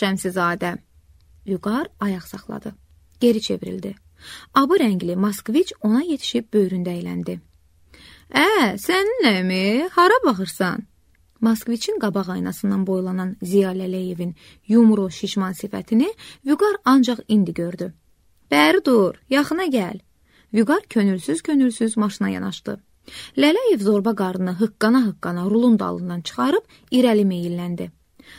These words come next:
"Salamın əleyküm. Hara belə?" Vüqar Lələyevin pəncərədən uzanmış yumşaq ətli əlini də eyni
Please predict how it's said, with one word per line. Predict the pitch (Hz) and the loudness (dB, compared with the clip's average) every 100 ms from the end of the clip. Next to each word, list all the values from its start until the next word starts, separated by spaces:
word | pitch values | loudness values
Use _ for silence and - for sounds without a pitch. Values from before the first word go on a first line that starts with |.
| - | -20
"Salamın | - 262 262 294 320 320 | -6 0 4 4 4 2
əleyküm. | 311 247 240 220 180 170 - _ _ | 4 6 4 4 -4 -6 -12 _ _
Hara | - 240 254 | 2 4 4
belə?" | 427 196 160 156 - _ _ _ _ - | 2 2 2 -4 -12 _ _ _ _ -4
Vüqar | 226 285 415 277 | 0 0 0 0
Lələyevin | 190 220 233 196 180 202 | 0 2 2 2 -2 -2
pəncərədən | 185 185 185 226 226 | -2 -2 0 2 2
uzanmış | 190 180 175 165 - - _ | 2 -4 -6 -8 -14 -20 _
yumşaq | 220 208 196 233 202 - | 2 2 2 0 -2 -2
ətli | 196 156 208 - 180 | -6 -2 -4 -2 -4
əlini | 180 240 311 | 0 2 2
də | 320 330 | 0 0
eyni | 247 302 427 | 2 2 0